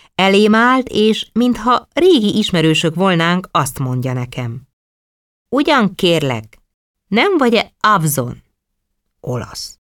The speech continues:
„Nem”, feleltem elcsodálkozva. „Azért”,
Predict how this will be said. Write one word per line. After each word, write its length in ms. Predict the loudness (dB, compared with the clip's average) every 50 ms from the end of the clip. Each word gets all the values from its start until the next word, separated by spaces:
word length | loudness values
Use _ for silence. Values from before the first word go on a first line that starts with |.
| _ _ _ _ _ _ _ _ _ _ _ _ _ _
„Nem”, 600 | -4 -2 -2 -2 -2 -4 -6 -8 -10 -12 -14 _ _ _ _ _ _ _ _ _
feleltem 540 | _ -6 -4 -2 -2 -4 -6 -6 -6 -6 -6
elcsodálkozva. 1000 | -6 -8 -8 -8 -8 -6 -6 -6 -6 -8 -10 -12 -12 -10 -10 -12 -12 -12 -14 _ _ _ _ _ _ _ _ _ _ _ _ _ _ _ _ _ _ _ _ _ 0
„Azért”, 800 | 2 2 2 2 2 2 2 4 2 2 0 -2 -8 -12 _